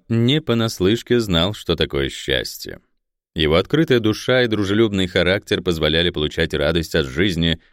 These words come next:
по множеству поводов. Выступления перед публикой, тренировки, путешествия по герцогствам. Дороги, которые приводили его к перекресткам, а за ними ждали новые знакомства и дружба.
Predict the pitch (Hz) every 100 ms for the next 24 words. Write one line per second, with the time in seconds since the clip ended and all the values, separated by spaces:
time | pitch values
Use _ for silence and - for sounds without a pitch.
0 | _ - 113 95 107 113 92 90 - 78
1 | 76 71 76 62 57 - _ _ _ _
2 | _ _ _ 80 80 - 82 107 147 139
3 | 110 98 92 85 87 67 58 - 50 _
4 | _ _ _ - 98 87 78 73 78 -
5 | - - _ _ _ 98 85 76 76 85
6 | - 78 90 71 80 104 - 64 - 57
7 | 50 - _ _ _ _ _ _ _ _
8 | _ - 78 73 85 123 127 117 127 127
9 | 120 117 107 117 113 107 110 104 110 98
10 | 90 82 87 107 - - 92 - - 120
11 | 104 98 101 90 76 85 82 78 82 80
12 | 71 76 - 90 85 - 80 76 71 76
13 | 80 58 52 50